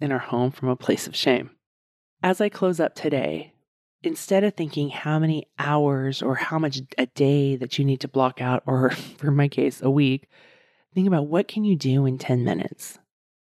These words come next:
And then celebrate that, s-, acknowledge that win, do a yay me. And it doesn't have to be publicly to other people. You can write it down in a journal.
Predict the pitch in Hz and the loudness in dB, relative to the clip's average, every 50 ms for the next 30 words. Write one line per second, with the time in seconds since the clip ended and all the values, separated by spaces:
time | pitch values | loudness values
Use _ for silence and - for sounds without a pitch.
0 | _ _ _ _ _ _ _ _ - 185 180 190 208 214 - - - - - 220 | _ _ _ _ _ _ _ _ -2 -2 0 2 0 -2 -2 -6 -8 -4 -2 0
1 | 240 269 277 262 - 170 135 123 - - 117 110 80 - - - - - - 170 | 2 2 2 2 2 0 -2 -2 -4 -2 -2 -2 -2 -4 -6 -8 -10 -8 -6 -8
2 | 160 - - 170 190 208 247 262 277 214 - - 135 123 - - 131 127 120 - | -8 -6 -2 -2 0 0 2 0 0 -2 -2 -2 -2 -2 0 0 0 -2 -2 -4
3 | - - - - - - 214 233 277 277 240 196 175 165 156 151 151 151 143 135 | -6 -10 -12 -10 -6 -2 0 2 2 2 0 0 -2 0 0 0 0 0 0 0
4 | 131 127 127 127 131 135 _ _ _ _ _ - - - - - 220 226 214 - | -2 -2 -4 -6 -8 -10 _ _ _ _ _ -20 -20 -14 -6 -2 -2 0 2 2
5 | 247 254 294 285 202 160 147 147 - - 160 185 190 180 - - - - 135 147 | 2 4 2 0 0 -4 -6 -4 -4 0 2 2 2 2 -2 -6 -6 -4 -4 -2
6 | 180 170 - 165 170 165 160 165 - 139 139 165 156 151 - - 123 131 - 147 | -4 -4 0 2 2 2 2 2 -2 -2 0 0 0 0 -2 -4 -6 -4 -2 0
7 | 151 160 165 170 165 147 165 170 - 165 147 127 131 131 147 165 175 156 - 139 | 0 2 2 2 2 2 0 0 0 -2 -4 -2 0 0 2 2 0 0 -2 -2
8 | 135 135 143 156 160 165 156 160 160 147 - 131 127 143 151 170 175 170 170 170 | -2 0 0 2 2 4 4 2 0 0 -4 -4 -4 0 2 4 4 4 2 0
9 | - | -2